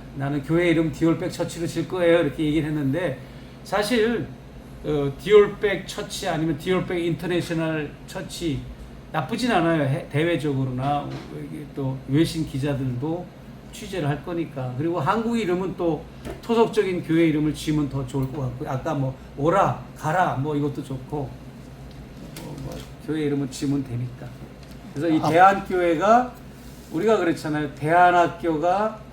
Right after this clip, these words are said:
Speaker 1: 생긴 이유가 제도권 학교가 잘못된 거를 고치기 위해서 생긴 게 대한-, 대한학교인 것처럼,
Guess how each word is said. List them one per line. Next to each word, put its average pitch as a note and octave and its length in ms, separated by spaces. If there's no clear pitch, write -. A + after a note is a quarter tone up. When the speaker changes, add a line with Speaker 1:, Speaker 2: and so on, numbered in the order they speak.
Speaker 1:
생긴 G3+ 440
이유가 C#3+ 540
제도권 A#3 560
학교가 G3+ 420
잘못된 F#3+ 640
거를 G3+ 540
고치기 G3 400
위해서 D#3 300
생긴 F#3 420
게 F3+ 220
대한-, D#3+ 480
대한학교인 E3+ 720
것처럼, E3 500